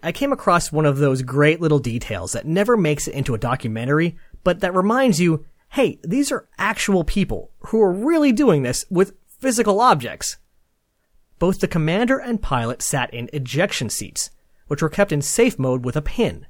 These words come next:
The pin had one of those red remove before flight flags attached to it, so no one would forget to, you know, remove it before flight.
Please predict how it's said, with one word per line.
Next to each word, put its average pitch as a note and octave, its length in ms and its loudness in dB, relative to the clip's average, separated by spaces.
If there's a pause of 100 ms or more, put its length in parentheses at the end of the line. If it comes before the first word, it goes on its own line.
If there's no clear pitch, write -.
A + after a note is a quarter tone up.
(800)
The G#3+ 140 0
pin D#4 260 2
had A3 220 0
one F#3 160 2
of F3 40 4
those C#3+ 220 4
red D3+ 480 2
remove D3+ 500 2
before D3 360 0
flight F#3 420 0
flags A2+ 360 -6
attached - 380 -4
to A#2+ 140 -2
it, C3 180 -6
so A3 200 2
no G3 120 4
one F#3 180 2
would D#3 120 -2
forget C#3+ 300 0
to, B2 260 -2 (300)
you C#3 120 -6
know, G#2+ 180 -8
remove C3+ 360 0
it C3 100 0
before A#2+ 280 -4
flight. F3+ 320 0